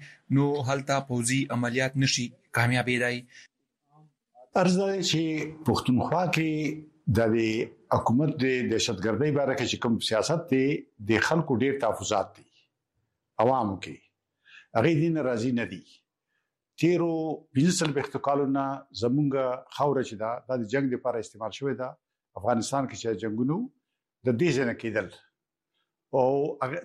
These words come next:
Speaker 2: دا جنګونه بیا دې غاړې ته هم راواوښتل. او دا دغې غلطې پالیسۍ په وجه باندې راوښتي دي. نو خلک وایي چې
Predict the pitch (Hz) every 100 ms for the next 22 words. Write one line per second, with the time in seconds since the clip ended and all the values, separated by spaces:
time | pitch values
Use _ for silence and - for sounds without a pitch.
0 | 139 139 151 170 170 147 131 160 143 131
1 | 135 120 110 104 90 - _ _ _ _
2 | _ _ _ _ _ _ _ 123 123 175
3 | 185 180 160 - 120 151 165 123 127 160
4 | 156 - 117 113 160 160 120 110 104 107
5 | 104 101 95 - - 92 _ _ _ -
6 | 117 113 - 196 190 170 165 202 190